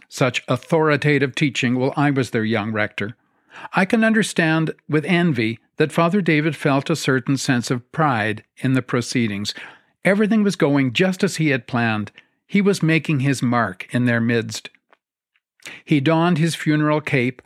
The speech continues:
and led his flock out the main doors and around the side of the church to the vault.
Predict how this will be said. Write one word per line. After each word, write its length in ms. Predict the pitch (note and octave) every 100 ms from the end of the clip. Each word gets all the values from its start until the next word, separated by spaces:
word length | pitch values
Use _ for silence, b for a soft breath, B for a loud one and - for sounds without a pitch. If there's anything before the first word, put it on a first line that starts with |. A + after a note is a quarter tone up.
| b -
and 140 | C#3+
led 220 | C3+ C3+ C3+
his 160 | D3
flock 480 | - D3+ B2 A#2+ -
out 280 | C3+ C3+ C#3
the 60 | B2+
main 300 | B2+ C3+ C#3
doors 460 | C3+ B2 B2+ B2
and 100 | B2+
around 380 | B2 A2+ A#2+ C3
the 60 | B2+
side 280 | C#3+ B2
of 120 | B2+ B2+
the 60 |
church 380 | C3+ C#3 A#2 -
to 100 | -
the 100 | A#2+
vault. 380 | A2 C3 A2 B2